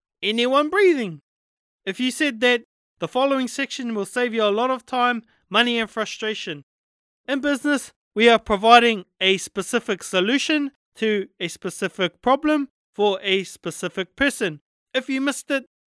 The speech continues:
the word I was emphasizing was specific. When you get specific on what and who you are selling to, your marketing and messaging will get so much easier. Imagine you had to heat up some water from the ocean.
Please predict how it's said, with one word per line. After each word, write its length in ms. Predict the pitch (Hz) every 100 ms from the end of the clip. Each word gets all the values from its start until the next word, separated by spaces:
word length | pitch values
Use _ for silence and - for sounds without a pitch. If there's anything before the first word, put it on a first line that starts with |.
| -
the 120 | 196
word 180 | 254 254
I 100 | 247
was 180 | 233 214
emphasizing 760 | 233 220 226 220 220 220 220 202 _ 175
was 180 | 220
specific. 600 | - - 202 233 - 185 160 _ _ _ _ -
When 180 | 233
you 80 | 269
get 200 | 247 262
specific 640 | - 226 - 254 269 240 - -
on 220 | 185 180
what 280 | 233 262 - _ -
and 240 | 185 180
who 100 | 196
you 300 | 247 233 220
are 100 | 208
selling 420 | - 240 254 254
to, 280 | - 285 277 - _ _ -
your 180 | 175 202
marketing 560 | 208 240 254 240 220
and 240 | 196 185 190
messaging 480 | 226 208 175 202 180 _
will 200 | 175 180
get 240 | 160 185 -
so 300 | - 214 208
much 260 | 208 202 -
easier. 420 | 214 185 180 143 - _ _ _ _ _ _
Imagine 440 | 165 214 262 254 262
you 120 | 254
had 160 | 240 247
to 100 | 190
heat 240 | 240 254
up 160 | 247 -
some 240 | 226 208
water 380 | 226 240 240 233 _ _ -
from 220 | 214 214
the 140 | -
ocean. 440 | 226 226 - 156